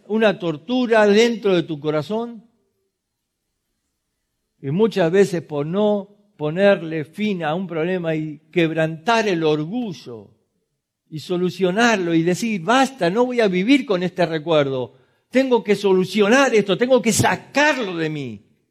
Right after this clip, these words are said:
En lugar de sacar la raíz, dejás que crezca, que se arraigue.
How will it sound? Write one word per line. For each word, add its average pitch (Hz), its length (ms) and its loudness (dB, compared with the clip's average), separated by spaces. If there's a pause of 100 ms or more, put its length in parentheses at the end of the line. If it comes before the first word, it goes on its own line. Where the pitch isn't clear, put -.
(800)
En 214 140 2
lugar 262 300 4
de 262 120 4
sacar 233 600 0
la 262 180 4
raíz, 214 720 0 (360)
dejás 175 360 0
que 170 220 -2
crezca, 131 640 -2 (400)
que 208 140 0
se 196 180 2
arraigue. 147 960 -2